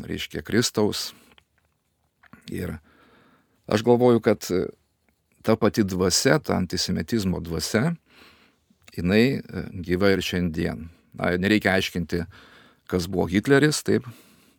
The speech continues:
kokie buvo jo, e, kokios buvo jo užmačios. Ir tarp kitko esu girdėjęs, kad Hitleris labiausiai nekentė Esteros knygos, nes jisai būtent ėjo tuo keliu, kuriuo ėjo Hamanas.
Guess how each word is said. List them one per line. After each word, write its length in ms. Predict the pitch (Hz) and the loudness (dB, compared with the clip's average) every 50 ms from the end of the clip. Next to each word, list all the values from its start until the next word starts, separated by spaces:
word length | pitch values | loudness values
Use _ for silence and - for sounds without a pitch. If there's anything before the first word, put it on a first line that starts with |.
| _ _ _ _ _ _ - - 92 - | _ _ _ _ _ _ -20 -20 -8 -4
kokie 280 | 92 90 87 - 90 | -4 -2 -2 -4 -6
buvo 200 | 87 87 87 90 | -4 -2 -2 0
jo, 200 | 87 87 92 104 120 127 - - - - - - _ _ _ _ _ _ | 2 4 4 4 4 2 -2 -12 -20 -20 -20 -20 _ _ _ _ _ _
e, 180 | - 101 98 95 - | -6 -4 -4 -2 -2
kokios 380 | - 90 - - 87 90 - 92 | -2 -2 -2 -2 -2 -4 -2 -2
buvo 180 | 92 92 90 87 | -2 0 2 4
jo 120 | 90 95 113 127 | 6 6 6 6
užmačios. 640 | 113 110 127 131 120 - - 135 135 - - - - - _ _ _ _ _ _ _ _ _ _ _ _ _ _ _ _ _ _ - | 4 4 2 0 0 2 0 0 0 -2 -4 -8 -10 -16 _ _ _ _ _ _ _ _ _ _ _ _ _ _ _ _ _ _ -6
Ir 240 | - 90 87 85 - | -2 -2 -2 0 0
tarp 160 | - 90 - | -2 -4 -2
kitko 320 | - 123 104 - - 95 | -2 -4 -2 2 2 2
esu 180 | 95 - - 98 | 2 2 0 -2
girdėjęs, 520 | 90 92 90 85 104 120 120 113 110 - - | 0 0 2 4 6 6 6 6 4 0 2
kad 200 | - 101 92 - - - - - - - - - - _ _ - | 2 2 2 0 -4 -20 -20 -20 -20 -20 -20 -20 -20 _ _ -6
Hitleris 520 | - 90 117 110 123 123 113 117 107 - 104 | 0 2 2 4 4 4 4 4 2 2 2
labiausiai 520 | 98 87 98 101 101 95 - - 90 87 | 2 4 4 4 2 2 0 0 -2 0
nekentė 480 | 98 101 101 - 95 92 90 - 85 82 | 0 0 0 0 -2 -4 -2 -2 -4 -4
Esteros 440 | - - 107 98 92 85 82 - | 0 0 2 2 2 2 0 -2
knygos, 560 | - 95 98 90 80 - - - - - - - _ _ _ _ _ _ _ _ _ _ _ _ _ _ _ _ _ _ _ _ _ _ _ _ _ _ _ | -2 -2 -2 -2 -2 -6 -8 -10 -12 -14 -14 -16 _ _ _ _ _ _ _ _ _ _ _ _ _ _ _ _ _ _ _ _ _ _ _ _ _ _ _
nes 240 | 90 87 82 - - | -6 -6 -4 -4 -6
jisai 420 | 85 - 107 104 101 95 85 - - _ | -2 0 2 4 4 4 4 0 -4 _
būtent 460 | 95 92 104 101 - 92 87 85 - | -4 -2 -2 0 0 -2 -2 -2 0
ėjo 180 | 98 92 87 82 - | 2 2 2 2 2
tuo 160 | 98 90 87 | 0 0 0
keliu, 420 | - - 82 80 85 101 131 143 131 - _ _ - | 0 -2 -4 -2 -2 -2 -2 -2 -6 -12 _ _ -6
kuriuo 240 | 98 92 90 87 | -2 -2 -2 -2
ėjo 400 | - 78 90 90 95 90 85 87 - _ _ _ - - - - - _ _ _ | 0 0 2 4 4 4 2 -2 -6 _ _ _ -20 -20 -20 -20 -20 _ _ _
Hamanas. 640 | - 85 85 92 101 98 90 80 78 - - - - | -6 -2 0 2 2 2 2 0 -6 -10 -12 -12 -12